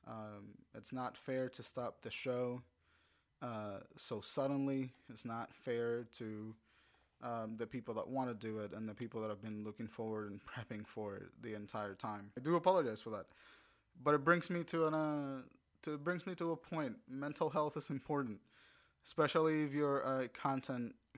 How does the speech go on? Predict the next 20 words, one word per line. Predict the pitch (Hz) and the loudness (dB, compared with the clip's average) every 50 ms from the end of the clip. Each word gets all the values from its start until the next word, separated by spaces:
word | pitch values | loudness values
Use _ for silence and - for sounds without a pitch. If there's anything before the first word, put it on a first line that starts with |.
| - - | -8 -2
creator | 147 135 127 123 120 123 120 117 113 113 | 0 2 4 4 4 2 2 2 2 2
of | 110 107 - | 0 0 -2
some | - 113 107 107 104 | -4 -6 -6 -6 -8
kind. | - - 123 113 110 101 98 101 - - - _ _ - - - - - - _ _ _ _ _ _ - - - | -8 -6 -6 -4 -4 -4 -6 -8 -12 -14 -20 _ _ -20 -20 -20 -20 -20 -20 _ _ _ _ _ _ -20 -12 -8
Uh, | 123 120 117 110 107 123 | -6 -6 -4 -4 -4 -4
it, | 123 120 - - | -6 -8 -8 -10
it, | 120 123 123 - - - - - - _ _ _ _ - | -8 -10 -10 -12 -16 -20 -20 -20 -20 _ _ _ _ 0
take | 175 175 170 - | 2 2 4 6
care | - 175 165 160 | 8 10 10 10
of | 139 123 | 8 6
yourself. | 110 107 - - 98 90 - - - - _ - - - - - - 143 139 139 135 | 0 -2 -4 -4 -4 -6 -6 -10 -18 -20 _ -20 -20 -20 -18 -14 -12 -12 -10 -6 -2
The | 131 139 | 0 0
show | - - - 180 175 170 175 170 | 2 4 10 12 12 12 12 12
matters, | 165 160 156 151 151 156 156 156 156 156 151 156 147 - - - - _ _ _ _ _ _ - | 10 8 8 8 10 10 8 8 6 6 4 2 -2 -4 -8 -12 -16 _ _ _ _ _ _ -4
the | 127 131 | -4 -2
people | - - 160 151 156 143 | -2 -2 -2 -2 0 0
working | 131 127 135 135 - 147 139 135 | 2 2 2 2 2 0 2 2
with | 131 123 - | 0 0 -2
you | 127 120 | -4 -2
matter, | 120 117 113 110 113 113 110 110 110 107 107 | -2 0 0 0 -2 -2 -2 -4 -4 -4 -6